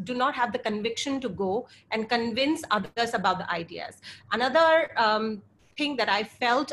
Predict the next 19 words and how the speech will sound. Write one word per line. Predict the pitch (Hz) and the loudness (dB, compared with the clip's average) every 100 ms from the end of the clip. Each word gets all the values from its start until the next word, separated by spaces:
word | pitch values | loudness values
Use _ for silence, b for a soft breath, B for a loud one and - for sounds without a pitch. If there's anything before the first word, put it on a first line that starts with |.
| - | -2
along | 220 214 233 | 0 2 0
the | 226 | -2
journey, | 185 196 208 233 233 226 | -2 -2 -2 -6 -4 0
I | 240 | 2
have | 262 262 | 2 2
had | 247 233 202 - | 2 2 -2 -8
interactions | 214 226 196 196 240 | -8 -2 -2 -4 -10
with | 220 - | -8 -6
other | 196 233 | -4 -4
women | 208 208 202 | -4 -4 -2
entrepreneurs, | 175 180 - 185 185 180 | -2 -6 -10 -8 -8 -8
you | 208 | -10
know, | 208 | -10
who | 214 | -4
are | 202 196 | -4 0
far | 226 202 220 | 4 4 2
along | 220 202 208 | 0 -2 -4
the | 202 | -6
journey. | 190 180 185 185 | -6 -6 -6 -10